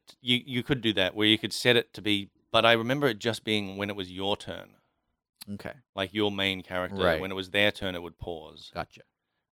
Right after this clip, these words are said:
Speaker 1: Um, but for everybody else, they could, like, you'd have to queue up their stuff.
Speaker 2: Yeah. Okay.
Speaker 1: Um,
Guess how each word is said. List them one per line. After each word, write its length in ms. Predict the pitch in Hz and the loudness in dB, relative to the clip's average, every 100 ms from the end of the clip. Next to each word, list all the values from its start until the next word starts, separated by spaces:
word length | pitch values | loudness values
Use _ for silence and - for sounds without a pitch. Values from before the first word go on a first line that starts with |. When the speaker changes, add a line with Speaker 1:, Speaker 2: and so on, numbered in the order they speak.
| _ | _
Speaker 1:
Um, 220 | 85 82 | -8 -8
but 160 | 82 95 | -8 -4
for 60 | |
everybody 400 | 104 104 95 90 90 | -2 -2 -2 0 0
else, 260 | 85 80 | -2 -8
they 140 | - 82 | -12 -12
could, 260 | 85 80 _ _ _ _ _ _ _ _ _ _ _ _ _ - | -12 -16 _ _ _ _ _ _ _ _ _ _ _ _ _ -20
like, 160 | 82 | -20
you'd 160 | 85 87 | -16 -12
have 180 | 90 - | -12 -10
to 260 | 82 80 - _ _ _ _ | -10 -10 -16 _ _ _ _
queue 200 | - 92 | -6 -4
up 120 | - | -4
their 100 | 85 | -10
stuff. 320 | - 90 82 - | -14 -12 -12 -12
Speaker 2:
Yeah. 160 | 104 95 - _ _ _ | -4 -4 -6 _ _ _
Okay. 220 | 95 113 | 0 2
Speaker 1:
Um, 200 | 82 82 | 2 -4